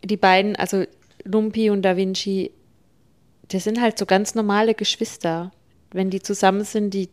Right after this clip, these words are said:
die können auch gut miteinander, die, also gerade jetzt so in letzter Zeit, das, die sind auch ein Herz und eine Seele oft. Und gleichzeitig wie Feuer und Wasser manchmal. Das ist halt so, so wie Geschwister. Ich glaub, jeder, der Geschwister hat, weiß, man liebt sich und man streitet sich.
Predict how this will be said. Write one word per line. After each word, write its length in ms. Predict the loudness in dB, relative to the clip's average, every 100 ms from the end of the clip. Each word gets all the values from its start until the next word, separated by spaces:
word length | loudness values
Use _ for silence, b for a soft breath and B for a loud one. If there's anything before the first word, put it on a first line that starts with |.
| _
die 100 | -10
können 300 | -4 -2 0
auch 340 | 2 2 0 -6
gut 220 | -6 -4
miteinander, 760 | -2 0 0 0 0 0 -2
die, 320 | -4 -6 -8 -10 -6
also 300 | -6 -4 -6
gerade 300 | 0 2 2
jetzt 280 | 2 2 0
so 60 | -4
in 100 | -2
letzter 360 | -2 -2 -6
Zeit, 360 | -2 0 0 -2
das, 140 | -12
die 80 | -12
sind 220 | -10 -4
auch 160 | -4 -2
ein 140 | -2
Herz 320 | 0 -2 -4 -6
und 80 |
eine 240 | -6 -4 -4
Seele 360 | -2 0 2
oft. 320 | 0 -4 -8 -20 B B B B B -14
Und 120 | 0
gleichzeitig 720 | 4 4 6 6 6 0 -6 _ _ _ -2
wie 140 | 0
Feuer 380 | 2 4 6 8
und 160 | 6 4
Wasser 260 | 0 0
manchmal. 640 | 0 0 -2 -6 -2 -2 -4
Das 200 | -8 -10
ist 160 | -2
halt 160 | -2 -2
so, 260 | -2 -4 -2
so 180 | -2
wie 120 | -2 0
Geschwister. 480 | -2 -2 -2 0
Ich 100 | 0
glaub, 160 | 0 -6 -8 -6
jeder, 280 | -2 0 0
der 100 | -2
Geschwister 500 | -4 -6 -4 0 2
hat, 160 | 2
weiß, 240 | 4 2 2
man 120 | 0
liebt 320 | 0 -2 -6
sich 400 | 0 0 0 -8 -16 B B B B
und 80 | -2
man 160 | -2
streitet 540 | -2 2 2 2 -2 -6
sich. 420 | -8 -8 -12 -20